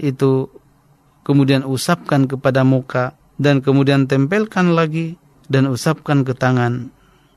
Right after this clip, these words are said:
Itulah sudah melaksanakan tayamum, lalu kemudian baru mengerjakan salat yang telah diwajibkan Allah Subhanahu wa taala kepada kita.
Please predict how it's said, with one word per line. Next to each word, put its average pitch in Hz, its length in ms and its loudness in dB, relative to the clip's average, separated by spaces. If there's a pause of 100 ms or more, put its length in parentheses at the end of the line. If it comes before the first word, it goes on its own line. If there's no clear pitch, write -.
(460)
Itulah 147 480 0
sudah 131 320 -2
melaksanakan 123 1040 -2 (160)
tayamum, 135 560 2
lalu 127 240 0
kemudian 123 480 0
baru 165 240 0
mengerjakan 123 560 -4
salat 123 400 -2 (640)
yang 131 240 0
telah 139 320 0
diwajibkan 127 720 0
Allah 127 320 -2
Subhanahu 123 720 -2
wa 110 80 -6
taala 113 400 -4
kepada 113 320 -2
kita. 104 320 -8